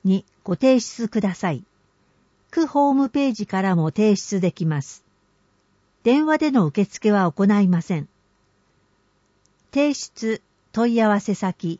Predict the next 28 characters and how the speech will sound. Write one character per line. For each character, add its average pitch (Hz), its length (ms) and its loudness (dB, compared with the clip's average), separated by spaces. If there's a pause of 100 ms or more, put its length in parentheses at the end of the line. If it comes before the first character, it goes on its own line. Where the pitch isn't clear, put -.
(840)
企 - 160 -20
画 269 300 -2
課 220 240 -4 (100)
企 - 340 -4
画 262 80 -2
担 220 280 2
当、 190 440 2 (320)
計 196 220 -2
画。 160 380 -6 (960)
電 240 300 4
話、 214 200 -2 (380)
三 285 360 -2
六 285 280 0
四 190 260 4
七 165 380 0 (240)
九 302 300 -2
一 285 280 -4
六 160 300 0
八、 180 420 -4 (640)
フ 277 80 -4
ァ - 20 2
ッ - 40 -2
ク - 100 -16
ス、 - 260 -10 (460)
三 285 380 0
六 285 260 -2
九 208 300 2
九 180 440 0